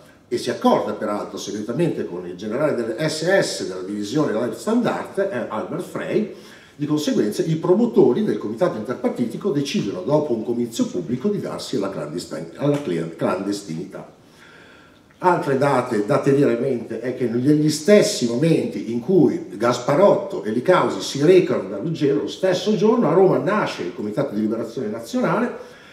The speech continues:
che nel trentuno gennaio del quarantaquattro si suddividerà nel Comitato di Liberazione Nazionale Alta Italia con sede a Milano e il Comitato Centrale di Liberazione Nazionale con sede a Roma. Il nove giugno invece usci-, eh, nascerà il Corpo Volontari,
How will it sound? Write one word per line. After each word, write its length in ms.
che 120
nel 120
trentuno 300
gennaio 440
del 120
quarantaquattro 680
si 220
suddividerà 720
nel 240
Comitato 520
di 120
Liberazione 480
Nazionale 520
Alta 300
Italia 380
con 160
sede 320
a 260
Milano 720
e 100
il 220
Comitato 440
Centrale 420
di 100
Liberazione 460
Nazionale 420
con 140
sede 240
a 40
Roma. 320
Il 100
nove 240
giugno 400
invece 500
usci-, 220
eh, 260
nascerà 380
il 160
Corpo 360
Volontari, 480